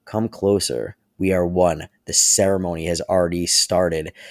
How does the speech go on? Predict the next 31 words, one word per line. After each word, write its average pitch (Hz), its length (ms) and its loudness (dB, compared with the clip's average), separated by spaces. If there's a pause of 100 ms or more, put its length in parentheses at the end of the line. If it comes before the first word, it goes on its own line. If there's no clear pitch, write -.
(220)
And 92 120 -2
then 92 100 0
you 95 100 2
have 92 320 0
Chuck - 320 0
there 104 200 6
with 98 120 0
the - 40 -10
flamethrower, 104 840 6 (240)
and 92 140 -4
you 90 80 0
got 87 160 0
another 95 320 0
one 98 320 0
of 92 500 0
his 98 280 0
<laughs> 98 120 4
guys. 110 800 4 (580)
And 143 120 10
then 180 180 12
the 156 80 12
goat, 127 540 12
<laughs> 320 60 12
like, 208 200 10 (200)
he, 185 220 12
he, 160 140 10
so 240 120 6
he 208 120 10
grabbed 220 320 8
the 165 60 6
goat. 120 360 6